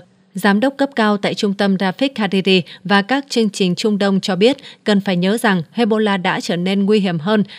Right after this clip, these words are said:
sau khi người sáng lập của tổ chức này là Abbas al-Musawi bị Israel ám sát vào năm một nghìn chín trăm chín mươi hai. Ông Wexler chỉ ra rằng cái chết của Musawi là chất xúc tác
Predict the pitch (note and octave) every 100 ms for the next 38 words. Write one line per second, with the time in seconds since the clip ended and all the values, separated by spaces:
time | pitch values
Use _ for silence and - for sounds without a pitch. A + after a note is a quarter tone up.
0 | - - C4 C4+ A#3 F#3 F3+ F3+ B3 A#3+
1 | F3+ E3+ F3 B3+ A#3 F#3 E3 - - F#3
2 | F#3 - A#3+ G#3+ C4 - - G3 G3+ G3+
3 | G3 G3 F3 G3 E3+ - A3 - B3 -
4 | G3+ F#3+ - F#3+ G3 C4 C#4 - - F#3+
5 | G3+ G#3+ A#3+ G3+ F3+ E3+ - G#3 G3+ G3
6 | F#3+ F#3+ G3+ G3 F#3 _ _ _ - G#3+
7 | G3+ A3+ A#3 G3 G3 G3 - F#3 G#3+ G#3+
8 | G3 F3+ D3 - G3 G3 C#4 - F#3+ E3
9 | F#3+ F#3+ F#3 F#3+ F#3 - - F#3+ F#3+ F#3+
10 | C4+ - C4 B3 C4+